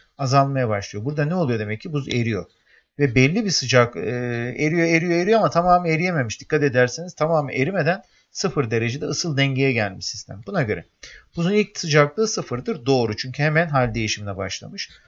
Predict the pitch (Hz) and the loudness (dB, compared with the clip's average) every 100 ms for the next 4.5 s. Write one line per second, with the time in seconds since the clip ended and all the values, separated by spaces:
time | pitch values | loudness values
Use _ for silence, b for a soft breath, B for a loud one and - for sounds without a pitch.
0 | b - 165 185 - 208 202 175 165 165 | b -8 -4 -4 0 0 0 2 2 2
1 | 170 165 160 135 131 170 127 - 180 160 | 0 -6 -4 -6 0 2 2 -2 -4 0
2 | 135 139 120 117 107 107 107 - 120 143 | 0 0 -2 -4 0 -2 -2 -10 -6 -6
3 | 147 151 156 151 151 160 - 123 107 98 | -2 0 0 0 -2 -6 -4 -4 -4 -8
4 | - 120 131 135 | -12 -10 -10 -10